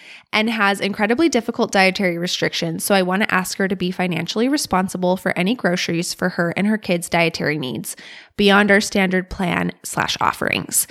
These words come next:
Is that out of line since we are not asking my brother to contribute? If it's okay, if it's not, how do I ask that?" So I think what they're asking is, like, if it's not out of line for me to ask for help, how would I ask for her to, like, contribute for groceries?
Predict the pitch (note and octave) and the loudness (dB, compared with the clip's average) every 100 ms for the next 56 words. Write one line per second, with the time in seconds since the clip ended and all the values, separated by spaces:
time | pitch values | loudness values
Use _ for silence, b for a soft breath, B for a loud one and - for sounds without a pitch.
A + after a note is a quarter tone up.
0 | B B B - G#3+ G#3+ F#3+ G#3+ F#4+ D4+ | B B B -4 0 2 2 2 2 4
1 | G#3+ G#3 A3 A#3 A3 G#3+ G3+ F#3 - F#3 | 2 2 0 -2 -2 0 0 0 0 -2
2 | - A#3 B3+ C4+ G3+ F#3 F#3 - F3+ F3+ | -2 0 2 2 2 0 0 -2 -4 -6
3 | - E3 - - - _ _ - F3 G3 | -4 -4 -4 -6 -8 _ _ -2 0 2
4 | F#3+ F#3 - - G#3+ G#3 G3 A#3+ F4 A#3 | 2 0 -2 -4 -2 -2 -2 0 4 4
5 | G3+ - - - _ _ _ _ - - | 2 -2 -12 -14 _ _ _ _ -6 -2
6 | F3+ F3+ F3+ - - - - - - A3 | 0 0 0 -4 -6 -8 -8 -8 0 2
7 | G3+ - G3 F#3+ - F#3+ F#3 F#3 E3+ - | 2 2 0 -2 -4 -2 2 2 2 -2
8 | - F3+ E3 - - G#3 F#3 F3+ G3+ F#3+ | -6 -6 -6 -6 -6 -4 -4 -4 0 2
9 | F#3+ G3 F#3 F3+ F3+ F3+ F3+ E3+ - - | 2 2 0 -2 -4 -4 -6 -4 -4 -4
10 | - - E3 - - - - D#3 - - | -6 -8 -6 -4 -4 -2 0 0 -2 -4
11 | - - - - - - - D#3 - - | -4 -4 -10 -16 -10 -8 -6 -6 -6 -8
12 | - - - - - - - - - - | -8 -12 -10 -6 -6 -8 -10 -12 -8 -6
13 | - - - - - - | -4 -6 -6 -8 -12 -14